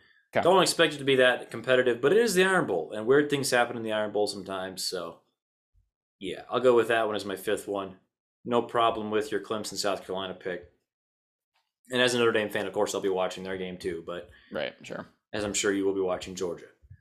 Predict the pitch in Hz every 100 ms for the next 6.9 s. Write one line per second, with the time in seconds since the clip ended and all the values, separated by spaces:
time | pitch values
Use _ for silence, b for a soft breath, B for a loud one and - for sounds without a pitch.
0 | _ - 131 208 262 - _ _ _ -
1 | 113 147 - - _ _ - B B B
2 | B 123 170 - 127 131 139 98 - -
3 | b b 107 135 139 165 131 110 98 101
4 | 90 - - - - 117 120 123 165 233
5 | 233 190 190 135 92 - - _ - 110
6 | 117 120 120 117 107 - 85 - -